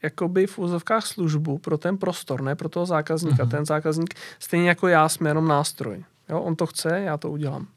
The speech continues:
Speaker 1: Ale podřizuješ to tomu prostoru.
Speaker 2: Mhm.
Speaker 1: Samozřejmě. Zákazník v tom hraje nezastupitelnou roli, protože
Speaker 2: To platí.
Speaker 1: Eh, ne, ne, o tom to, o tom to není, peníze nejsou úplně tak podstatný, ale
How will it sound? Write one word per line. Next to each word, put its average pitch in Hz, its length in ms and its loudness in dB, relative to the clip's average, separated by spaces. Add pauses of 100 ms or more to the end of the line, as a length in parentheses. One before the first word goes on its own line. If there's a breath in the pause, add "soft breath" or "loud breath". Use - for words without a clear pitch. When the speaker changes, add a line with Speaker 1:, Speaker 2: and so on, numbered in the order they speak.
(840 loud breath)
Speaker 1:
Ale 165 280 6
podřizuješ 185 460 2
to 196 100 0
tomu 196 180 2
prostoru. 175 600 -2
Speaker 2:
Mhm. 98 280 -4 (100)
Speaker 1:
Samozřejmě. 185 680 2 (520 loud breath)
Zákazník 180 560 4
v - 60 -12
tom 170 500 0
hraje 160 320 2
nezastupitelnou 165 880 -2
roli, 151 240 0
protože 160 880 -2 (1700)
Speaker 2:
To 123 100 -4
platí. 127 540 -2
Speaker 1:
Eh, - 260 -8
ne, 202 240 10
ne, 185 180 6
o 180 100 0
tom 196 180 2
to, 180 220 4
o 135 60 0
tom 160 140 0
to 156 120 -2
není, 151 220 -2
peníze 151 340 -4
nejsou 160 260 -6
úplně 175 200 -6
tak 170 140 -8
podstatný, 170 440 -8
ale 160 280 0